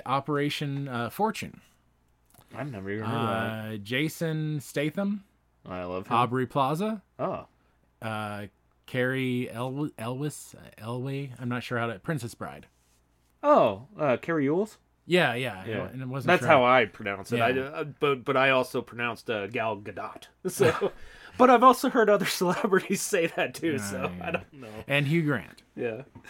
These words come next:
Speaker 2: Okay.
Speaker 1: So, uh, so a little spy action comedy there.
Speaker 2: Mm-hmm.
Speaker 1: Yeah. So
Speaker 2: I love
Speaker 1: uh,
Speaker 2: Jason Statham and Aubrey
Speaker 1: yeah.
Speaker 2: Plaza
Speaker 1: Yeah.
Speaker 2: and Carrie Ewells.
Speaker 1: Yeah. So what's not to like?
Speaker 2: Yeah.
Speaker 1: What's not to like?
Speaker 2: And Hugh Grant.
Speaker 1: Yeah.
Speaker 2: As
Speaker 1: So,
Speaker 2: always.
Speaker 1: uh,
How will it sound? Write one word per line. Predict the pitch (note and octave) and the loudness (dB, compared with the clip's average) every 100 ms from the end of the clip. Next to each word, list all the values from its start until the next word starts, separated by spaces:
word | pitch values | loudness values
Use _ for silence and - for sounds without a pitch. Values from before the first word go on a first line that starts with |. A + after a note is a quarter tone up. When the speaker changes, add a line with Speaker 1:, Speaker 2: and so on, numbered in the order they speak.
| - - - | -18 -8 0
Speaker 2:
Okay. | - D#3+ A#2 | 2 2 2
Speaker 1:
So, | A#2+ | 2
uh, | G#2+ G2+ C#3+ C#3+ A#1 - - | 0 0 0 0 -6 -16 -12
so | - D#3 D3+ | -2 0 2
a | D3 | 2
little | E3 D#3+ | 2 2
spy | - - D3+ D3 | 0 2 4 4
action | C#3 C#3 D3+ | 2 -2 -4
comedy | C#3 D#3 D3 C#3+ C3+ | 0 0 0 0 -2
there. | C#3+ D#3+ G3+ _ - | -2 -2 -4 _ -10
Speaker 2:
Mm-hmm. | C#3 B2 B2+ - _ - | -6 -6 -6 -10 _ -10
Speaker 1:
Yeah. | A#2 G#2+ - | -8 -8 -8
So | B2 A#2 A2 - - - | -6 -4 -6 -10 -4 4
Speaker 2:
I | E3 | 8
love | C#3+ A#2+ | 8 8
Speaker 1:
uh, | A#2+ A#2+ A2+ | 4 4 2
Speaker 2:
Jason | G#2 | 0
Statham | G#2+ F#2 G2+ G2 - - | -2 -2 -6 -12 -12 -4
and | B2 A#2+ | -2 2
Aubrey | G#2 C3 | 2 0
Speaker 1:
yeah. | - | -2
Speaker 2:
Plaza | G#2+ F#2+ F2+ G2 A#2+ - | -4 -4 -4 -8 -8 -16
Speaker 1:
Yeah. | G#2 E3 | -4 0
Speaker 2:
and | F#3 | 0
Carrie | A2+ F#2 | -2 -4
Ewells. | F2+ F2 F2+ - | -8 -10 -14 -8
Speaker 1:
Yeah. | F3 A3+ B2+ _ | -4 -4 -6 _
So | - D3 B2+ - _ - | -6 -4 -4 -8 _ -12
what's | C#3 D#3 | -10 -6
not | D3 C3+ | -6 -4
to | |
like? | D3 F3 - - | -4 -4 -6 -6
Speaker 2:
Yeah. | A2+ - | -6 -6
Speaker 1:
What's | G2 - | -12 -16
not | A#2+ | -14
to | - | -14
like? | C3 A#2+ _ | -14 -16 _
Speaker 2:
And | A#2 F3 | -2 0
Hugh | A#2+ | -2
Grant. | - G2+ G2 _ _ - _ | -6 -12 -12 _ _ -20 _
Speaker 1:
Yeah. | B2+ D3 | -4 -2
Speaker 2:
As | C3 | 4
Speaker 1:
So, | C#3+ | 4
Speaker 2:
always. | - | 6
Speaker 1:
uh, | B2+ B2 A#2+ A#2 A2+ | 4 4 4 2 0